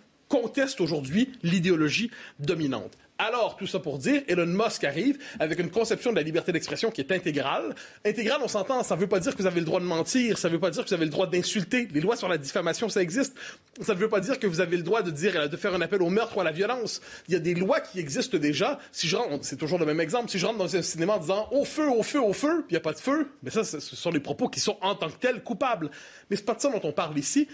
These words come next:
Elon Musk arrive avec une conception de la liberté d'expression très vive, très, très étendue. Une bonne partie du parti médiatique répond : « Scandale, scandale », les gens vont pouvoir dire ce qu'ils veulent.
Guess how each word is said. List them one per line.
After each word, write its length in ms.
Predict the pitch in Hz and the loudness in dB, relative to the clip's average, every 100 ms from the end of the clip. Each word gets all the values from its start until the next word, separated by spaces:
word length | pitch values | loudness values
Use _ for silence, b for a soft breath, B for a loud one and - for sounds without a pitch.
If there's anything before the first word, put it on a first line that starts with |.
| B B | B B
Elon 160 | 220 220 | 2 2
Musk 280 | 208 247 262 | 2 0 0
arrive 160 | 190 226 | 0 0
avec 160 | 156 | -2
une 100 | 165 - - | -4 -8 -4
conception 680 | 370 330 - - - 175 147 - | -2 0 0 -2 -2 -2 -2 0
de 60 | |
la 80 | 160 | 2
liberté 440 | 160 220 214 - 180 | 2 0 -2 -2 -2
d'expression 720 | 147 - - 147 - 165 147 B B | -2 -4 -4 -4 -2 -2 -4 B B
très 240 | - 151 | -4 -2
vive, 340 | 131 202 392 330 | 0 0 0 -2
très, 260 | - 143 | -2 -2
très 300 | 113 - 185 | -2 -2 -2
étendue. 580 | 165 185 143 135 190 285 - - | -2 -4 -4 0 2 0 -2 -4
Une 60 | 143 | 0
bonne 240 | 131 226 | 0 -2
partie 260 | - - 214 | -4 -4 -6
du 80 | 143 | -4
parti 340 | 175 - - | -4 -4 0
médiatique 460 | 190 147 147 - 208 | 0 0 -2 -2 -4
répond : « 300 | 156 180 190 | -2 0 0
Scandale, 600 | - 320 247 214 240 247 | 0 0 0 0 0 -2
scandale », 460 | - 202 160 226 208 | -2 0 0 0 -2
les 40 | |
gens 140 | 175 | -2
vont 100 | 170 | -2
pouvoir 240 | 175 180 156 | 0 0 0
dire 180 | 117 208 | 0 0
ce 80 | |
qu'ils 120 | - 131 | -2 -4
veulent. 260 | 117 95 | -6 -8